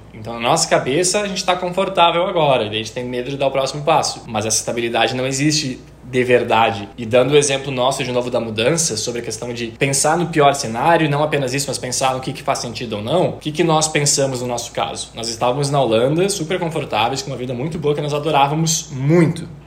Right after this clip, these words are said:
O ponto que existia lá era, estamos pensando em ter filhos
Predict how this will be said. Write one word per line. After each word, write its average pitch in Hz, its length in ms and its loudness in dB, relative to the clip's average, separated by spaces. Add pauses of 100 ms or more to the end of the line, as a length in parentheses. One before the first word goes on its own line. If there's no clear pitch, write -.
(400)
O 123 60 -8
ponto 143 360 2
que 156 60 -2
existia 170 340 0
lá 190 280 6
era, 107 380 -2 (380)
estamos 143 380 2
pensando 143 320 0
em 120 40 -4
ter 127 140 -4
filhos 123 560 -4